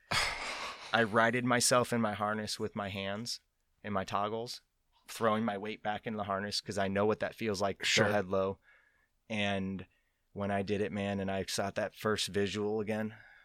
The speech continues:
Speaker 2: I hadn't seen anything from the impact till there 'cause I just remember feeling being upside down completely. And when I
Speaker 1: Sure.
Speaker 2: when I ragdolled myself back up, I was probably sixty feet in the air going seventy-five miles an hour at a forty-five degree to the right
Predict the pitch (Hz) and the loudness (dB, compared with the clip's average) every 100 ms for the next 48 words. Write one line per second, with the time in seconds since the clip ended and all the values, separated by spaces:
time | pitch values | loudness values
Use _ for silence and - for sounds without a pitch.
0 | _ - 101 104 113 110 - 120 107 107 | _ -14 -6 2 4 4 2 2 2 2
1 | 113 107 117 107 110 101 107 110 117 117 | 2 2 0 2 2 2 2 0 0 -2
2 | - 104 101 104 95 - 95 98 92 - | -2 -2 0 0 -2 -6 -2 -2 -2 -4
3 | 101 98 95 87 - 110 104 95 90 95 | -2 -2 -2 -4 -4 -2 0 -2 -4 -4
4 | 95 92 101 95 92 92 98 98 95 92 | -6 -4 -4 -2 -2 -4 -6 -6 -6 -2
5 | 87 98 101 - 113 107 - 101 107 101 | 2 2 2 2 0 -2 -4 -4 -2 0
6 | 110 113 107 117 117 113 127 120 - 117 | 2 2 6 6 4 2 2 2 0 -2
7 | - 127 120 - 113 110 104 - 123 123 | 0 -2 -4 -2 -2 0 -2 0 0 0
8 | 120 117 117 - 117 - 107 117 107 104 | -2 -8 -6 -4 -6 -8 -8 -6 -4 -4
9 | 101 101 98 104 101 92 104 104 98 104 | -4 -4 -4 -4 -2 0 0 0 0 0
10 | 101 98 98 95 95 92 92 90 101 101 | 2 0 0 0 0 0 -2 -6 -4 -4
11 | 101 101 92 95 98 98 90 90 92 110 | -2 -2 -2 -2 -4 -2 -2 0 0 0